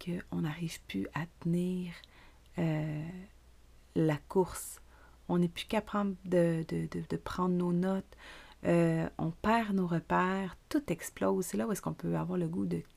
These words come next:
crisser le feu. OK ? <laughs> Vraiment, de, d'y mettre le feu. Euh, parce que on se sent limité. On peut-tu aussi, on peut-tu, on peut aussi avoir l'impression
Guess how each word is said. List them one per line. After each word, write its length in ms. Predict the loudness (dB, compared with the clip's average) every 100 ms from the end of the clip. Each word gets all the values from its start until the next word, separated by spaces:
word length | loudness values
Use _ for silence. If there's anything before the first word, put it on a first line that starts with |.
| _ -12
crisser 420 | -8 -8 -4 -4
le 60 |
feu. 360 | -4 -2 -2 -2 -6 -20 -20 -20 -20 -10 -4
OK ? 160 | 8 10 10 6
<laughs> 260 | -10 -2
Vraiment, 360 | 2 4 4 2
de, 200 | 4 4 2 -8 -10 -10 -8 -2
d'y 180 | 6 8
mettre 300 | 10 8 6
le 100 | 4
feu. 440 | 4 4 4 2 -6 -18 -10 2
Euh, 500 | 6 6 4 0 -2 -6 -12 -20 -20 -10 0
parce 280 | 0 0
que 400 | -2 2 4 2 -2 -4
on 140 | -2
se 200 | -2 -2
sent 380 | -2 -2 -2 -2 -4 0
limité. 720 | 2 6 6 4 2 2 2 -4 -20 -20 -20 -20 -20 -20 -20 -20 -20 -20 -20 -20 -20 -18 -16 -16 -18 -14 -14 -14 -20 0
On 100 | 2
peut-tu 220 | 4 6
aussi, 180 | 6 4 -4 -10 -8 -10 -8 -4 2
on 80 |
peut-tu, 360 | 2 6 6 6 2 0 -4 -6 2
on 80 | 4
peut 120 | 6
aussi 240 | 6 8
avoir 260 | 10 10 6
l'impression 680 | 4 2 -2 -4 2 2